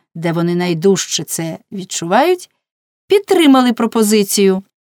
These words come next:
і нагадали Раді про успішний наскок Моргана на Панаму. Ібервіль, французький гугенот, оголошений поза законом і вигнаний за свою віру,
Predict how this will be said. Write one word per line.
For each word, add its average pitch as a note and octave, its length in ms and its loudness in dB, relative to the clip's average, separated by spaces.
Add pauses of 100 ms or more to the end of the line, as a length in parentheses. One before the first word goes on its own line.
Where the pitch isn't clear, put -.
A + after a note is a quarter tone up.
(440)
і A3+ 60 4
нагадали D4+ 560 4
Раді G#3+ 500 2
про F#3+ 220 2
успішний F#3+ 640 0
наскок F3 500 0
Моргана E3 540 0
на B3+ 100 4
Панаму. A#3 500 0 (760)
Ібервіль, F3+ 680 2 (280)
французький F#3+ 600 0
гугенот, F3 540 0
оголошений F3 640 0
поза F3 360 -2
законом F3 600 0 (240)
і G#3 120 2
вигнаний E3+ 540 2
за D3+ 140 -6
свою D#3+ 360 -4
віру, E3+ 420 -2